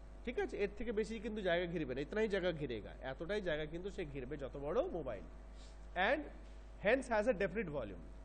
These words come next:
তার fixed shape, definite মানে fixed, fixed shape যখন থাকে তখন fixed ভলিউমও থাকবে, তার fixed ভলিউমও থাকবে, আলাদা আলাদা জিনিসে আলাদা আলাদা volume। Football, pencil, book and chair are some examples of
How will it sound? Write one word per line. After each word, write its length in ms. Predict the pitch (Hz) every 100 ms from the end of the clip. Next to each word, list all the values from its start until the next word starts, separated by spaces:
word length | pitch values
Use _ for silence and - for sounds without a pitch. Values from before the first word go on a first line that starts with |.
| - - -
তার 100 | 131 - -
fixed 300 | 240 - -
shape, 160 | 226 233 - -
definite 300 | 156 165 226
মানে 220 | 220 233
fixed, 320 | 220 254 247 -
fixed 280 | 220 - -
shape 180 | 202 196
যখন 260 | 240 240
থাকে 360 | 226 240 254 349 - - - -
তখন 160 | 180 185
fixed 240 | 208 254 -
ভলিউমও 380 | 139 143 175 165
থাকবে, 380 | 131 95 - - - - - - - - - - -
তার 180 | 190 392 - -
fixed 300 | 254 - 147
ভলিউমও 400 | 131 156 214 349
থাকবে, 360 | 180 131 104
আলাদা 280 | 113 139 160
আলাদা 220 | 165 170
জিনিসে 240 | 151 170 226
আলাদা 180 | 147
আলাদা 180 | 135 185
volume। 320 | 185 107 90 - - - - - - - - - - -
Football, 560 | 175 156 175 170 170 170
pencil, 500 | 160 160 - 170 160
book 460 | 135 156 170 - 165
and 80 | 156 -
chair 200 | 175 160 135
are 100 | 143 -
some 180 | 170 139
examples 300 | 123 117 110
of 260 | 113 208